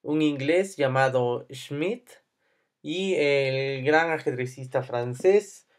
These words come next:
Philidor. E-, esta partida fue jugada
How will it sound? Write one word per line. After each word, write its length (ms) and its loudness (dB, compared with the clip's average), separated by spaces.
Philidor. 680 -2
E-, 380 6
esta 560 6
partida 420 8
fue 440 4
jugada 1300 4